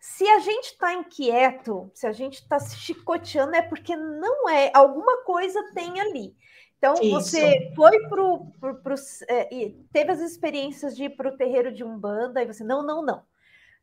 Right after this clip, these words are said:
Speaker 1: Né? É,
Speaker 2: <laughs>
Speaker 1: teve vários convites aí da sua amiga, enfim, que fez, e você sempre dava uma desculpa, porque você não estava pronta. Você não
Speaker 2: Exato.
Speaker 1: sentia paz.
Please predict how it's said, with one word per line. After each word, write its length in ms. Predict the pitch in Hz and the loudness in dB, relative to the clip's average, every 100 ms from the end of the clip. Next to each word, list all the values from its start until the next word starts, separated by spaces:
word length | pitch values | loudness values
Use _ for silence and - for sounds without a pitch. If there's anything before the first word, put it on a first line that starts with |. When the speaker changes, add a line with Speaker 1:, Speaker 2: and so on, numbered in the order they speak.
| _ | _
Speaker 1:
Né? 260 | 226 254 254 - 180 | -4 -4 -6 -10 2
É, 200 | 247 254 | 8 10
Speaker 2:
<laughs> 180 | 269 233 | 8 6
Speaker 1:
teve 280 | 381 370 277 | 4 2 8
vários 480 | 330 392 427 440 - | 12 12 10 6 4
convites 760 | 403 381 277 311 311 330 269 | 2 2 0 0 0 -4 2
aí 260 | 285 269 233 | 6 6 4
da 120 | 262 | 2
sua 560 | 269 - 277 262 240 220 | 0 -4 4 6 8 6
amiga, 600 | 220 220 208 240 277 240 | 2 -4 -6 -12 -2 -2
enfim, 540 | 233 240 - 240 294 302 | -2 -8 -16 -14 -12 -14
que 200 | 294 240 | -14 -16
fez, 400 | - 262 262 - | 2 2 2 -4
e 80 | 262 | -4
você 440 | 240 269 302 277 277 | -2 -2 2 0 0
sempre 480 | 381 440 480 427 - | -6 -6 -2 0 6
dava 220 | 311 339 | 6 4
uma 180 | 330 339 | -2 -4
desculpa, 400 | - - 277 233 | -6 -10 -10 -10
porque 240 | 277 269 | -16 -12
você 200 | 285 277 | -12 -10
não 140 | 254 269 | -10 -10
estava 360 | - 269 349 - _ | -12 -8 -8 -8 _
pronta. 960 | 240 240 240 240 240 - - 185 170 - - 180 | 0 2 2 -2 -14 -20 -8 -6 -6 -6 -4 -4
Você 240 | 214 - | 2 6
não 100 | - | 6
Speaker 2:
Exato. 20 | |
Speaker 1:
sentia 540 | 185 330 240 170 370 403 - - | 6 2 -6 2 6 6 6 8
paz. 520 | 247 226 226 - | 10 8 2 -8